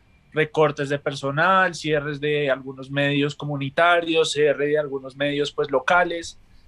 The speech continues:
en los que, pues, es una situación que no es del todo nueva para los periodistas que trabajamos en medios de comunicación, el escuchar que, pues, el, la llegada de internet y la forma en que nuestro modelo de negocio está basada,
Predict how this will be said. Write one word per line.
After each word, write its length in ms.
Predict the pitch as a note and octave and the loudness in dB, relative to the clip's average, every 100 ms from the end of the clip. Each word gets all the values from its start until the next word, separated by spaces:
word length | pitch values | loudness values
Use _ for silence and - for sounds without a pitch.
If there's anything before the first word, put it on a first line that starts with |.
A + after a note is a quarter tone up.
| _ _ - | _ _ -6
en 320 | D3+ D3 C#3+ C#3+ | -4 -2 -2 2
los 260 | C#3 C#3 | 2 2
que, 300 | - C#3+ C#3 | -2 0 0
pues, 260 | - D3+ - | 0 -2 -2
es 160 | C#3 E3+ | -4 -2
una 140 | F3 | -2
situación 400 | G3 F3+ D3+ C#3+ | 0 0 0 -2
que 140 | D#3 | -2
no 100 | D#3+ | 0
es 80 | E3+ | 2
del 220 | E3 E3 | 2 0
todo 340 | - F3 E3+ E3+ | 2 4 4 2
nueva 500 | E3+ F3 E3 E3 E3 | 0 0 2 0 0
para 220 | D#3+ D#3 | -4 -4
los 180 | C#3+ - | -8 -12
periodistas 800 | C#3+ C3 C3 B2+ - D3 C#3+ - - | -10 -8 -6 -8 -6 -6 -6 -12 -2
que 160 | E3 | -2
trabajamos 540 | D#3 C#3+ C3 C3 C3 D3 | 2 4 4 2 -4 -8
en 100 | C#3 | -6
medios 240 | B2+ B2+ | -4 -2
de 120 | C3+ | -2
comunicación, 720 | D3 C#3+ C#3 C#3 B2 D#3 F3+ | -2 0 0 0 0 2 2
el 120 | E3 C#3+ | 2 0
escuchar 540 | - B2+ A#2 B2+ - - - - - _ - | 0 -4 0 0 0 -10 -20 -20 -20 _ -4
que, 180 | D3+ D3 | 0 0
pues, 640 | - C#3+ C#3 C3+ B2 - - | 2 4 4 2 -2 -12 -10
el, 560 | C3 B2+ B2 A#2+ A#2+ A#2+ | -6 -4 -4 -6 -4 -2
la 100 | A#2+ | 0
llegada 400 | B2+ B2+ B2 B2+ | 0 0 2 2
de 80 | |
internet 680 | C#3 C#3 B2 C3 D#3 E3+ D3+ | 0 -4 -4 -2 0 0 -2
y 220 | C#3+ C3 B2+ | -4 -6 -4
la 180 | B2+ B2 | -4 -4
forma 480 | B2+ B2 B2+ C3+ | -4 -6 -4 -6
en 120 | D3 C#3+ | -6 -6
que 160 | D3+ | -8
nuestro 340 | C#3 C3+ - C3 | -6 -8 -6 -2
modelo 340 | A#2+ A#2 A#2+ | 0 0 0
de 60 | C3+ | -2
negocio 360 | C#3 B2 B2+ | 0 -2 -2
está 240 | B2 - C3+ | -4 2 4
basada, 540 | C3 C3+ C3 C3 | 4 4 4 4